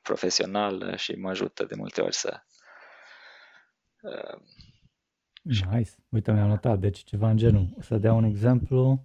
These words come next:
Speaker 2: de un mentor sau o persoană importantă în viața acelui invitat care i-a schimbat cumva perspectiva,
Speaker 1: Da, exact,
Speaker 2: nu?
Speaker 1: da. Știi, eu, eu,
Speaker 2: Ah,
Speaker 1: eu insuflat,
Speaker 2: da.
Speaker 1: uh,
Speaker 2: <laughs> Andreea a editat tot ce a scris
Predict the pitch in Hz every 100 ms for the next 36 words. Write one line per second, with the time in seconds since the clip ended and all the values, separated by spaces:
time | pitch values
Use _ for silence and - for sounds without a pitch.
0 | _ - 101 98 107 120 113 98 104 95
1 | 101 117 107 104 95 117 107 98 98 110
2 | - 98 95 - 101 95 92 92 107 92
3 | - 123 113 - 107 104 104 - _ _
4 | _ 120 104 120 117 - 113 104 107 -
5 | 107 - - 101 90 - 139 98 95 120
6 | - 101 _ _ - - 110 107 - -
7 | 110 - 98 98 120 123 131 - 131 117
8 | 92 110 107 110 - - 120 110 113 120
9 | 113 - 113 110 101 113 127 113 - 107
10 | 120 117 - - 202 -